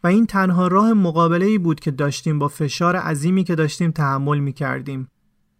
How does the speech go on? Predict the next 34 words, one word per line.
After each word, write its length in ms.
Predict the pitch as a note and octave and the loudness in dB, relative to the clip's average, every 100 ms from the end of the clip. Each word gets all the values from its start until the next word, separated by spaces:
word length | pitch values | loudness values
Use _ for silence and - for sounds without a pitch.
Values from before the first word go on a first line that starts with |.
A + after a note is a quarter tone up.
| _ | _
آخرای 400 | D#3+ - - G3+ | -4 0 2 2
تابستون 680 | A#3 F#3+ F3 F3 - A3 A3+ | 2 0 0 0 -2 0 2
بود 160 | A3+ G3+ | 2 0
و 40 | |
سوریه 460 | G3+ - F3+ E3 G3 | -4 -2 -2 0 -2
خیلی 280 | F#3+ F#3+ F#3 | 0 0 0
هواش 360 | C#3+ C3 C3 | 0 -2 -4
گرم 360 | - C3+ B2 B2+ | -4 0 0 -2
بود. 200 | C3+ C#3+ _ _ _ _ _ _ _ | -6 -10 _ _ _ _ _ _ _
سلول 600 | - F#3+ F#3 F#3 G#3+ A3 | -2 2 2 2 2 2
گروهی 500 | E3+ F#3 F#3 E3+ G#3 | 0 0 0 2 2
هم 260 | G3+ F#3 | 2 2
نمناک 500 | F3 F3 F3+ G3+ - | 0 2 2 2 0
و 40 | F3 | -4
تاریک 480 | - F3 F3 G#3 | -2 -2 -2 0
و 60 | A3 | -2
پر 180 | - F#3+ | 0 0
از 200 | F#3 - | -2 -2
پشه 340 | D3+ C#3 D#3+ | -4 -2 -4
بود. 200 | C3+ C3+ - _ _ _ - | -4 -8 -14 _ _ _ 0
ما 140 | F#3 | 2
روی 240 | A3+ B3 B3 | 4 2 -2
کف 320 | - A3+ B3 | 0 -2 0
سیمانی 600 | G#3 - F3+ F3+ F#3 A3 | -2 0 0 0 0 0
سلول 380 | G#3 F3 F#3 A3 | 0 0 2 2
نشسته 520 | F#3 E3 D#3 - G#3 | 2 0 -2 0 0
بودیم 280 | G3+ F3 E3+ | 0 0 0
و 80 | D#3+ | -2
پشه 360 | - D#3 - | -2 -4 0
ها 80 | F#3 | 0
داشتن 320 | F#3+ G3 G3+ | 0 -2 0
تیکه 280 | F3+ - D#3 | -2 -2 -2
پارمون 440 | D3 D3+ E3 E3+ | 0 0 0 0
می‌کردن. 680 | C#3 C3 D3 C3 C3 B2+ D3+ | -2 -4 -4 -4 -4 -8 -10